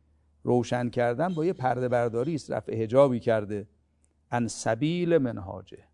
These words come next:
اوضح عن سبیل منهاجه. سبیل و منهاج، سبیل به معنی راه روشنه، منهاجم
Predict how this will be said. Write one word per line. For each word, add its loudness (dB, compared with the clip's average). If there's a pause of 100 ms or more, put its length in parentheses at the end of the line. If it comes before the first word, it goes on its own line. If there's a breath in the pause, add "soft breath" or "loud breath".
(280)
اوضح 2
عن -4
سبیل -8
منهاجه. -14 (960)
سبیل 2
و 2
منهاج، -2
سبیل 2
به -4
معنی -2
راه 2
روشنه، -6
منهاجم 0